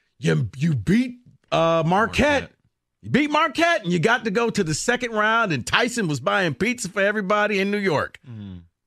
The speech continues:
Speaker 1: That's what we've been reduced to if you follow Michigan State. It used to be, okay, at some point in a four-year span,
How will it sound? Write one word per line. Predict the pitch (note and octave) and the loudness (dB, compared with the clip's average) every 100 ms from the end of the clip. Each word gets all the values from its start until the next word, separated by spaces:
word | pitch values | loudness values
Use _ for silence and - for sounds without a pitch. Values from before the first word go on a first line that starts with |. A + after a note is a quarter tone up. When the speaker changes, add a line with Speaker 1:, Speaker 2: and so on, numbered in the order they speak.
| _ | _
Speaker 1:
That's | C#3+ A3+ B3+ | 0 2 0
what | A#3+ | -2
we've | G#3+ G#3+ | 0 0
been | E3+ G#3+ | 0 2
reduced | F#3+ D#3 E3 G#3 - - | 0 0 0 -2 -4 -6
to | A2+ G#2 - _ - | -6 -6 -12 _ -6
if | D3 C#3+ | -6 -6
you | D3 | -6
follow | - D3 D3 C#3 | 0 0 2 0
Michigan | C#3 - C3 | 0 -2 -4
State. | - G#3 | -2 0
It | D3+ | 0
used | D3 D#4 - | 0 -2 -2
to | A3+ | -2
be, | D#4 C#4+ A2 - _ _ _ _ - | 0 0 -2 -8 _ _ _ _ -4
okay, | B3 B3 B2+ E2+ - | -2 0 -2 -2 -2
at | D#3+ | -2
some | - A#3 C#4+ | 0 0 0
point | D4 C4+ C4 | 0 0 2
in | G3+ G3 | 2 0
a | |
four-year | E3 A3+ A#3 G#3+ G#3 | 0 0 2 2 2
span, | - - A3 A3+ A3 | 0 0 0 2 0